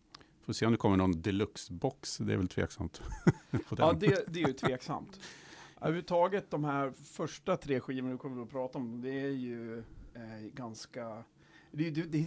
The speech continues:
Speaker 2: är ju ett helt annat band än det som folk förknippar med Thin Lizzy. Liksom med
Speaker 1: Mm.
Speaker 2: en, med en bluesig, skäggig farbror som heter Eric Bell som spelar gitarr. Eller farbror var han väl inte då, men det
Speaker 1: Han blev.
Speaker 2: Han blev. Men man hör ju väldigt väl,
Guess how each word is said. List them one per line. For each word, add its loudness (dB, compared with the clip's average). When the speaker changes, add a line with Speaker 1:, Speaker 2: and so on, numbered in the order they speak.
Speaker 2:
är 2
ju 0
ett -4
helt 0
annat 4
band 2
än 2
det 2
som -6
folk -8
förknippar -6
med -8
Thin -6
Lizzy. -10
Liksom -8
med 4
Speaker 1:
Mm. 4
Speaker 2:
en, -8
med 0
en 0
bluesig, 0
skäggig -4
farbror -2
som -2
heter -4
Eric -4
Bell -2
som -10
spelar -8
gitarr. -10
Eller -6
farbror 0
var -6
han -8
väl -8
inte -10
då, -8
men 2
det 6
Speaker 1:
Han 4
blev. 4
Speaker 2:
Han 4
blev. -2
Men 0
man 2
hör 2
ju 0
väldigt -4
väl, 0